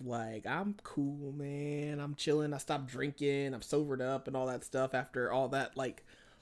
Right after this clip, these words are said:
life-threatening <laughs> escape rooms." But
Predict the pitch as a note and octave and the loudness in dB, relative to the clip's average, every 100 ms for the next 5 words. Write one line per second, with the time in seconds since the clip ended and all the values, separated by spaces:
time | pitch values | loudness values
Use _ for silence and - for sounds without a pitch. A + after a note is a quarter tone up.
0 | - C#3 D3 - E3 E3 - D#3 D3+ - | -2 2 2 2 6 6 8 4 4 0
1 | - - - - - - - - - E3+ | -6 -6 -10 -18 -16 -6 0 0 6 8
2 | D#3+ D#3 D#3+ D#3+ D#3+ - - - - - | 8 6 6 6 4 2 -4 -10 -20 -20
3 | _ _ _ - C#3+ D3 C#3 - | _ _ _ 0 8 8 8 4